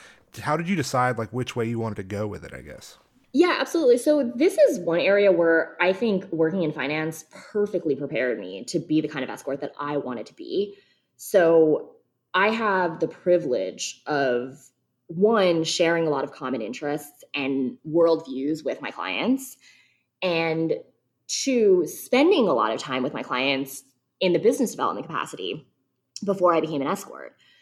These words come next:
Speaker 2: So I looked at the clientele that I thought I would be best suited to serve and the clientele that I would most enjoy serving. And then I designed my mar-, I reverse engineered my marketing to speak to that. So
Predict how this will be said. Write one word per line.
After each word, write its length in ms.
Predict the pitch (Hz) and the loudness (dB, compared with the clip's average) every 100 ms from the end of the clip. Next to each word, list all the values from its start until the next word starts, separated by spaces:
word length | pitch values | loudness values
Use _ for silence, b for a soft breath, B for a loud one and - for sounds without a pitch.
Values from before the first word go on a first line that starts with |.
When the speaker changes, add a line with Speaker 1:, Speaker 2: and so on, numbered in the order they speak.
| b | b
Speaker 2:
So 640 | - - 208 185 180 175 - | -20 2 6 8 6 6 4
I 360 | 196 202 208 - | 2 4 4 2
looked 440 | 170 175 214 240 - 165 | 0 2 2 0 -2 0
at 240 | 160 - - - 160 | 2 0 -6 -12 -2
the 140 | 160 | -2
clientele 920 | 156 185 175 156 147 160 156 147 135 147 | 0 -2 0 0 -2 0 2 2 0 -2
that 140 | - 143 | -4 -4
I 140 | 147 | -4
thought 180 | 156 143 | -2 0
I 80 | 139 | 0
would 140 | 143 | 0
be 80 | 156 | -2
best 340 | 143 139 - | -4 -6 -8
suited 220 | 120 127 143 | -6 -4 -4
to 80 | |
serve 420 | 156 120 117 120 143 | -8 -8 -4 -4 -4
and 100 | 156 | -6
the 40 | 147 | -6
clientele 320 | 135 147 135 | -6 -6 -6
that 80 | 123 | -6
I 80 | |
would 120 | 131 147 | -4 -2
most 300 | 135 - 151 | -4 -6 -10
enjoy 320 | 139 87 120 | -8 -6 -4
serving. 640 | - 233 262 285 330 320 B B B _ | -2 0 2 2 0 -6 B B B _
And 200 | 190 185 | 2 4
then 360 | 175 170 170 170 - | 4 2 2 -2 0
I 140 | 165 165 | 0 2
designed 380 | 170 160 170 | 0 0 0
my 120 | 165 151 | 2 0
mar-, 180 | 147 | 0
I 60 | 165 | 0
reverse 360 | 160 160 165 165 | 0 2 0 0
engineered 380 | 156 151 147 | -6 -4 -4
my 100 | 135 | -4
marketing 360 | 110 120 - 123 | -6 -8 -8 -12
to 80 | 151 | -14
speak 280 | - - - | -10 -10 -8
to 100 | - | -8
that. 300 | 85 - - _ _ _ _ | -6 -6 -10 _ _ _ _
So 680 | - - 175 160 156 147 | -14 2 6 8 6 4